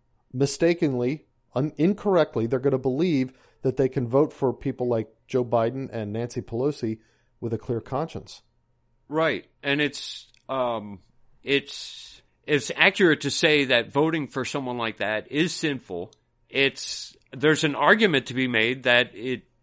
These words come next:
Speaker 2: uh, gets you booted from the church.
Speaker 1: It could be, yeah. It,
Speaker 2: I
Speaker 1: uh,
Speaker 2: mean
Speaker 1: depending on the, the level, there, there's a, a automatic excommunication for certainly directly procuring a-,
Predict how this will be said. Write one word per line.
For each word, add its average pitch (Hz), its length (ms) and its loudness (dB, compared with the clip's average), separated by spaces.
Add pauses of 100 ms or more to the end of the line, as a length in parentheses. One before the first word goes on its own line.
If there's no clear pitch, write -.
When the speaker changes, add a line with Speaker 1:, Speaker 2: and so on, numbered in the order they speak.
(280)
Speaker 2:
uh, 117 420 -4 (420)
gets 143 220 0
you 147 60 -2
booted 160 340 2
from 175 180 -2
the 170 80 -4
church. - 640 -4 (640)
Speaker 1:
It 117 180 -4
could 170 220 -2
be, 120 240 4
yeah. 127 280 4 (300)
It, 110 320 -4
Speaker 2:
I - 80 -2
Speaker 1:
uh, - 40 0
Speaker 2:
mean 147 240 0
Speaker 1:
depending 135 440 -4
on 120 160 -2
the, 110 340 -2
the 110 320 -4 (460)
level, 120 360 2
there, 120 180 -2
there's 123 300 -2
a, 120 300 2 (100)
a 113 340 -2
automatic 147 580 2
excommunication 127 1080 -4 (180)
for 110 420 -2 (680)
certainly 147 440 0
directly 123 460 0
procuring 135 520 -4
a-, 113 100 -4